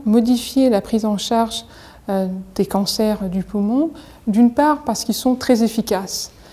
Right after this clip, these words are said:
plus efficaces que les chimiothérapies conventionnelles, d'autre part par leur mode d'administration, puisque souvent ce sont des prises orales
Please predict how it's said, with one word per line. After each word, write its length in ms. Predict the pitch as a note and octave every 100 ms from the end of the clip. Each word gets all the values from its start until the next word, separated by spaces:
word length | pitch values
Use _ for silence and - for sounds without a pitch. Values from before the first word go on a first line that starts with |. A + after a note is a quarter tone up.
| - -
plus 240 | - C4+ B3+
efficaces 540 | B3+ A3+ - B3 B3
que 120 | -
les 140 | G#3 G3+
chimiothérapies 760 | - G#3 G3+ F#3+ F#3+ F#3+ - G#3+
conventionnelles, 680 | G#3 G3 - G#3 G3 G3+ A3 - - - -
d'autre 380 | A3+ B3+ - C4+
part 300 | C#4+ D4 D4
par 180 | G#3+
leur 180 | G#3+ G#3+
mode 220 | A3 B3
d'administration, 920 | G#3+ G#3 G3+ F#3 - F#3+ - - C4+ D4
puisque 260 | A#3 - G3+
souvent 520 | - A#3+ G#3+ A#3 D4 - -
ce 120 | -
sont 260 | G#3 - B3
des 100 | G3+
prises 280 | G3+ G#3+ A3+ -
orales 400 | F#3+ G3+ A#3